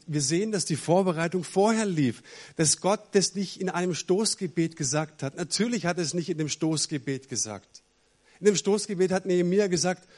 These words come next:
Gott, danke, dass du jetzt endlich die Möglichkeit gibst. Danke, dass ich jetzt meinen Plan erzählen kann, ja? Und dieses,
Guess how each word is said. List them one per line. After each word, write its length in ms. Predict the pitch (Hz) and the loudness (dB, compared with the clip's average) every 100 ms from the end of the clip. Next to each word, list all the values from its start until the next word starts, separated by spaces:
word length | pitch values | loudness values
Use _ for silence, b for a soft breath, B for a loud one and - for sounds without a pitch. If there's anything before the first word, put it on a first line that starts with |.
| B | B
Gott, 280 | 190 202 202 | 4 4 6
danke, 360 | 196 254 - 240 | 4 4 0 0
dass 220 | 196 - | 0 -2
du 100 | 214 | -4
jetzt 280 | 202 - - | -4 -4 -2
endlich 360 | 220 233 196 | -2 -2 -6
die 80 | 214 | 0
Möglichkeit 600 | 190 214 196 - 180 175 | 0 2 -2 -4 -4 -4
gibst. 480 | 202 220 214 - - B B B - | -6 -8 -6 -10 -12 B B B 2
Danke, 320 | 214 226 226 | 2 4 0
dass 160 | 202 | 2
ich 140 | 185 185 | 0 0
jetzt 260 | 196 - | -2 -4
meinen 220 | 185 185 160 | -6 -6 -6
Plan 560 | - 170 185 151 98 b b | -2 -2 -2 -4 -8 b b
erzählen 540 | 151 143 - 131 117 104 | -2 4 4 4 0 -2
kann, 320 | 110 92 87 b b b - | -6 -6 -8 b b b -2
ja? 260 | 110 123 - _ _ _ _ _ _ b b | 0 -2 -8 _ _ _ _ _ _ b b
Und 180 | 170 175 | -2 0
dieses, 360 | 190 190 - | 0 -2 -4